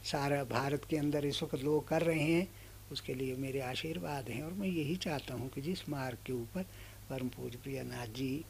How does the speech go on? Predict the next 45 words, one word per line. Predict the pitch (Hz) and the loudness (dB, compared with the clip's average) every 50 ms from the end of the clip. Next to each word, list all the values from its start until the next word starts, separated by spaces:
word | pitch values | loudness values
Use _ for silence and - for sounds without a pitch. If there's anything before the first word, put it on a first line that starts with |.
| - - | -8 -6
भगवान | 143 135 143 139 135 139 139 | -4 -2 -2 -2 0 -2 -2
चल | 135 - 160 156 165 | 0 2 4 4 6
रहे | 165 180 175 170 180 | 6 6 6 6 6
हैं, | 196 202 214 247 269 - - - - - - - - - - | 6 4 4 2 2 0 -4 -14 -16 -16 -16 -16 -16 -14 -10
सब | - - - 208 185 | -6 -2 -2 0 2
चलें, | - - 180 170 190 220 254 - - - - - | 6 8 8 10 10 8 6 4 -2 -12 -14 -10
सुख | - - 156 - 143 | -8 -8 -6 -2 0
दुख | 135 156 151 - | 0 0 2 4
की | - 170 | 4 4
चिंता | 160 - 175 165 165 190 180 170 | 6 6 6 6 8 6 6 6
नहीं | 170 175 - 220 214 | 6 6 4 4 4
करें, | - 208 202 208 233 254 - - - - - - - - - - - - - - - - - - - - - - - - - | 6 6 6 6 4 2 0 -4 -14 -16 -16 -16 -16 -16 -16 -16 -16 -16 -16 -16 -16 -16 -16 -16 -16 -16 -16 -14 -8 0 6
जीवन | 165 160 151 165 | 6 6 8 6
मृत्यु | 165 160 160 165 160 - 180 165 | 6 6 6 4 4 4 4 6
की | 151 180 | 8 8
भी | 180 180 175 | 6 6 6
चिंता | - 180 180 175 - 185 175 | 6 6 6 6 6 4 6
नहीं | 170 170 - 190 202 | 6 6 6 4 4
करें, | - 202 196 220 269 302 - - - - | 4 4 4 4 4 2 0 -4 -6 -4
वो | 147 143 | -2 0
तो | 139 175 | 2 2
अमर | 165 156 151 175 214 | 4 4 4 4 6
हो | 262 226 233 226 | 6 6 6 6
जाता | 226 208 185 170 - 156 | 4 4 4 4 4 4
है | 143 135 135 135 | 4 4 4 2
जो | 131 135 | 2 0
उन | 139 135 | 0 0
चरणों | 131 135 131 127 131 131 131 | 2 2 0 0 0 -2 -2
में | 131 127 | -4 -4
लगता | 117 120 123 - - - 170 | -4 -6 -6 -6 -4 -4 -2
है। | 160 190 233 - - - - - - - - | -2 -2 -4 -6 -12 -16 -16 -16 -12 -4 -2
और | 175 | 0
जहाँ | 160 147 151 147 175 208 190 | 4 4 4 6 4 4 4
अशक्तता | 160 - - 151 - - - 185 175 - 196 180 | 4 2 2 2 0 2 4 4 4 6 4 2
आए, | 170 - 175 202 247 277 233 - - - - - - - - - - - - - 247 | 4 6 10 10 10 10 10 6 2 -4 -14 -16 -16 -16 -16 -16 -16 -14 -6 0 2
ए, | 233 226 | 4 4
कृपा | 196 - 220 196 - 196 185 | 4 6 6 8 8 8 8
को | 180 - 202 | 8 8 6
मांगे | 196 214 240 262 247 180 135 117 110 110 - - - | 6 8 8 8 6 6 4 2 0 -4 -8 -6 -2
और | 160 | 0
मांगने | 156 156 151 151 143 139 131 123 | 0 2 2 2 2 2 2 0
के | - 123 | -2 -6
पश्चात | 117 120 117 - - 120 117 113 110 - | -6 -6 -6 -6 -6 -6 -6 -6 -4 -6
आगे | 117 117 107 120 | -6 -6 -6 -6
चलें | 117 - 143 135 139 165 185 | -6 -6 -4 -2 -2 -2 -2